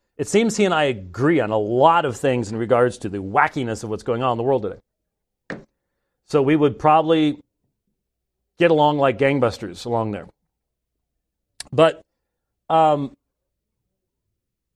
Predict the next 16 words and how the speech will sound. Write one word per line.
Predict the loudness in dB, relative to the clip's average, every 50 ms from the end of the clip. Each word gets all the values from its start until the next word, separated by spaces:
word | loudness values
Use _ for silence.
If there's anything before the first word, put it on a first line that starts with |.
| _ _ _ _ _ _ _ _
he's | -18 -16 -14 -14 -8 -4 -2 0 0 0 0 -4 -8 -12 -14 _ _ _ _ _ _ _ _
one | -16 -6 0 0 2 2 2
of | -2
the | -4
major | -2 0 0 0 0 -2
proponents | -6 -4 2 2 2 4 4 0 -2 -4 -6 -10 -4
of | 0 2 4 4 4 2 0 -4 -10 -12 -18 -20 -20 _ _ _ _ _ _ _ _ _ _ -4
the | 0
Great | 0 0 0 0 -6
Tradition. | -8 -6 -6 -6 -8 -10 -16 -20 _ _ _ _ _ _ _ _ _ _ _ _ _ _ _ _ _ _ _ _ _ _ _ _ _ _ _ _ _ _ _ _ _ _ _ _ _ _ _ _ _ _ _ _ _ _ _ _ _ _
And | 0 2 2 2 2 2 0 0 -2 -2 -4 -8 -12 _ _ _ _ _ _ _
he | -16 -14 -14 -6 -2 -2 0 0 0 -2 -4 -6 -12 _ -12
tweeted | -2 0 2 4 4 2 2
something | 2 2 2 4 2 2 2 2
last | 0 -2 -2 -4 -6 -4
week, | -2 -2 -2 -2 -4 -8 -12